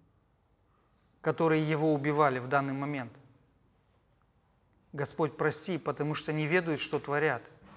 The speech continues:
Эти люди просили у него прощения? Нет. Они продолжали делать это дело. А он молится за них и говорит: «Прости».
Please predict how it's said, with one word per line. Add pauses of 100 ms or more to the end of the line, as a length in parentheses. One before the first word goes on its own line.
(1300)
Эти
люди
просили
у
него
прощения? (840)
Нет. (840)
Они
продолжали
делать (160)
это
дело. (1800)
А
он
молится
за
них
и
говорит:
«Прости».